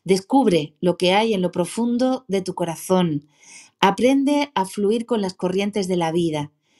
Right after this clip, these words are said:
Quizá somos torpes en algunas cosas, pero somos excelentes en otras. Persevera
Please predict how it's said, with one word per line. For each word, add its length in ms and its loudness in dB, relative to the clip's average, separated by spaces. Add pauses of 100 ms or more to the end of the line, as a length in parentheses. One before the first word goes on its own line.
(100)
Quizá 600 2
somos 440 -2
torpes 480 0
en 120 -4
algunas 380 -2
cosas, 500 -4 (380)
pero 220 -2
somos 480 0
excelentes 640 0
en 160 2
otras. 420 0
Persevera 680 2